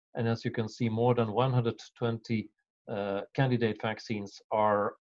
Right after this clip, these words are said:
in preclinical evaluation. So in addition to the eleven ones that are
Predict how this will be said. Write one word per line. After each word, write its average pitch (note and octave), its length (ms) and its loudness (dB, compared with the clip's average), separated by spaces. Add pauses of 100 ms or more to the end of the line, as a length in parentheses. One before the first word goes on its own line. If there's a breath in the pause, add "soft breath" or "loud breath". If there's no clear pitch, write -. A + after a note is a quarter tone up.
in G#2+ 140 -6 (100)
preclinical G#2+ 680 -2
evaluation. F#2+ 600 -4
So G#2+ 360 -4
in G#2+ 140 -6
addition G#2 500 -2
to G#2+ 120 -8
the G#2+ 220 -8
eleven G#2+ 420 -2
ones F#2 280 -6
that G2 160 -4
are F#2+ 200 0